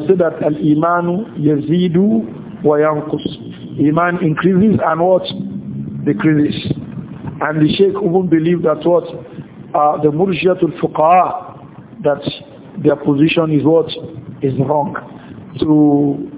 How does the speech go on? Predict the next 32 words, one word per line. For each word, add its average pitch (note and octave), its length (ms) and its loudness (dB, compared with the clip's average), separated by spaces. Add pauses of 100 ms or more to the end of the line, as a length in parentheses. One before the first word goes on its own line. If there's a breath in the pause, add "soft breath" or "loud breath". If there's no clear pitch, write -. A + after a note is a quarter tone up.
(280)
this G3 160 2
he E3 220 0
says F3+ 200 4
in D#3 120 0
many D#3 140 2
of D3+ 200 0
his C3 120 -6
books. C3 200 -4 (480 loud breath)
Now A3 300 0
to, F3+ 100 2
uh, G3+ 360 0
to F#3+ 60 2
now G#3 220 2 (100)
say G#3 140 4 (480)
this G3+ 140 2 (100)
person F#3 320 2
is D3+ 140 2
what? E3+ 240 4 (640)
Is D3+ 140 0
a D#3 100 2
Murji. E3 720 0
It E3+ 100 -4
will A3+ 160 4
be - 20 4
difficult. A3+ 440 0 (680 loud breath)
Because B3 280 2
a A3+ 80 4
Murji B3 400 2
will A3+ 240 2
tell G#3 200 2
you G#3 200 2
that F#3 160 0